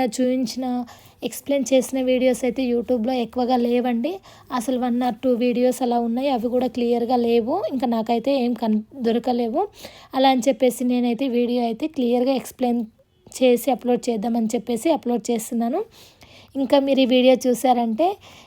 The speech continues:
మీరు కూడా రావడానికి ప్లాన్ చేసుకుంటారు. అంత బాగుంది, నాకైతే అంతగా నచ్చింది. మైండ్ బ్లోయింగ్ అండి, అంత పైనుండి ఇంకా మనము ఆ నర్మదా నదిని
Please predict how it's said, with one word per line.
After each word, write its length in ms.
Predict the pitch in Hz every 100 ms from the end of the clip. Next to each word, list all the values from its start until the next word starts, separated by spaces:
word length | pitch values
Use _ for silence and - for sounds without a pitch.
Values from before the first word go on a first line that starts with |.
| - 254
మీరు 180 | 254 247
కూడా 180 | 262 254 247 - _ - -
రావడానికి 480 | 240 240 240 247 226 233
ప్లాన్ 260 | 226 226 226
చేసుకుంటారు. 500 | 233 - 247 233 240 254
అంత 180 | 254 262 220
బాగుంది, 320 | 233 226 269 262
నాకైతే 360 | 233 240 226 262
అంతగా 400 | 214 220 262 254 247
నచ్చింది. 480 | 226 - 233 233 359 381 - - - - 254
మైండ్ 240 | 254 294 247
బ్లోయింగ్ 380 | 254 247 254 247
అండి, 200 | 226 311 440 _ -
అంత 180 | 226 233 269
పైనుండి 580 | 247 233 233 247 254 254 254 - _ _ _ _ - - - 277 247
ఇంకా 280 | 254 220 254 240
మనము 320 | 240 240 240 240 240 - - 330 - 277
ఆ 40 | 269
నర్మదా 380 | 233 240 240 247
నదిని 920 | 247 254 254 - _ _ _ _ 269